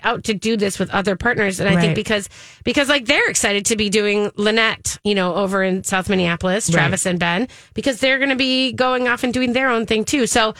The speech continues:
Speaker 1: I feel like this is time. It, like, it's felt like it's good, and they're all kind of moving in the right spaces.
Speaker 2: Yeah.
Speaker 1: Um, but, uh, also, w-, the thing that I might be most excited by, you guys,
Speaker 2: Uh-oh.
Speaker 1: is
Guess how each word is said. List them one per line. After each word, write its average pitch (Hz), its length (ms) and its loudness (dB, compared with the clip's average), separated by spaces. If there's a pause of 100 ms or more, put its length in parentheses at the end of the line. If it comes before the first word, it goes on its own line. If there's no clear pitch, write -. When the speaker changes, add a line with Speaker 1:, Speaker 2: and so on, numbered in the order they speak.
(260)
Speaker 1:
I 226 80 0
feel 269 180 2
like 262 200 0
this 240 160 0
is 233 100 0
time. 214 560 0
It, 202 140 -2
like, 190 180 -2
it's 180 160 -4
felt 196 220 -4
like 202 160 -2
it's - 140 -6
good, 214 180 0
and 262 100 0
they're 180 140 0
all 196 260 -2
kind 196 200 -2
of 196 40 2
moving 196 240 0
in 190 80 2
the 180 80 2
right 180 200 0
spaces. 208 580 -2
Speaker 2:
Yeah. 208 220 0 (200)
Speaker 1:
Um, 233 260 2
but, 254 280 0
uh, 214 160 -2 (120)
also, 247 520 0
w-, 214 300 -4 (240)
the 233 140 0
thing 311 200 2
that 311 160 0
I 220 100 2
might 226 200 0
be 247 120 0
most 202 380 0
excited 170 380 0
by, 220 140 0
you 262 120 0
guys, 302 360 0 (280)
Speaker 2:
Uh-oh. 160 140 -4
Speaker 1:
is 156 140 2